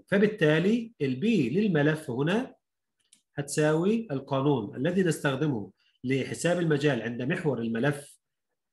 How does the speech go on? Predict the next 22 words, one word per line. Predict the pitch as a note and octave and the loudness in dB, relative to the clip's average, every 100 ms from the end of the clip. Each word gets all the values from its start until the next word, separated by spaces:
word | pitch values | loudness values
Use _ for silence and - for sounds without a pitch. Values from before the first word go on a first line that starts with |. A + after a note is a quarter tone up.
| - | -8
الدائري | B2+ A#2 B2+ C3+ F3+ G#3+ - | -4 -2 0 2 2 2 -2
أو | C#3 A#2+ | -4 -4
الحلقة، | G#2+ C3+ C#3+ C#3+ A3 A3+ - _ - | -4 -2 0 2 0 0 -10 _ -4
ميو | C3 D3 | 2 4
نوت. | C#3 G3 - - _ _ _ _ _ _ | 4 0 -2 -16 _ _ _ _ _ _
طبعا | D3 C#3 | -6 -2
هنا | C#3 D3+ A#2+ | 0 0 0
لأن | C3+ C3 | -4 -4
هيتكون | G#2+ - D3 B2+ | -8 -2 -2 0
من | |
عدة | B2 C3 C3 | -4 -4 -4
لفات | A#2+ C#3 A#2+ | -6 -6 -6
هنضيف | A2+ C3+ C#3+ | -4 -2 -2
إن | D3+ G3 A#3 - _ _ _ _ _ - | 2 2 0 -4 _ _ _ _ _ -4
آي | C3+ C#3+ F#3 A3+ - _ _ _ _ _ _ _ _ _ _ _ - | 0 2 2 0 -6 _ _ _ _ _ _ _ _ _ _ _ -6
على | C#3+ D#3+ | -2 -2
اتنين، | D3+ C#3+ C#3+ D3 D3 - _ _ | -2 -2 2 0 -2 -12 _ _
ثم | D#3+ D3+ | -4 0
نضرب | D3 D3 C#3 C#3 | 0 0 -2 -4
في | C3 A#2+ G#2+ - | -4 -4 -6 -10
آر | B2 F3 | -2 -2
تربيع | F#3 F#3 C#3+ E3+ G#3+ A3 | 0 -2 0 2 2 0